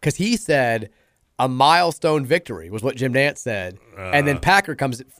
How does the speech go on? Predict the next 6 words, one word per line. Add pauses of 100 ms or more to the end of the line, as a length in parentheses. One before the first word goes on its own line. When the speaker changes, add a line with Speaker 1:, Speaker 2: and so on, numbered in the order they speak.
Speaker 1:
thundering
in (300)
with, (500)
"Simon
Says (120)
championship."